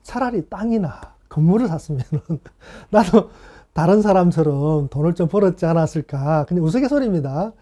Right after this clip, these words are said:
하지만 저희 대표님은 그런 걸 안 하고, 열다섯 평 있으면은 그 옆에 거를 해가지고 스무 평, 삼십 평,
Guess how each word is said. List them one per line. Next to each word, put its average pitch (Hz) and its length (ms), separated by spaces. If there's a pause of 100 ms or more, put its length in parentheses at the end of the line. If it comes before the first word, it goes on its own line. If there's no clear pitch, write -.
하지만 226 320
저희 202 140
대표님은 185 640 (100)
그런 254 460
걸 202 180
안 135 140
하고, 127 440
열다섯 208 340
평 170 100
있으면은 175 600
그 160 160
옆에 185 300
거를 160 420
해가지고 147 680
스무 175 340
평, 131 300
삼십 - 400
평, 131 240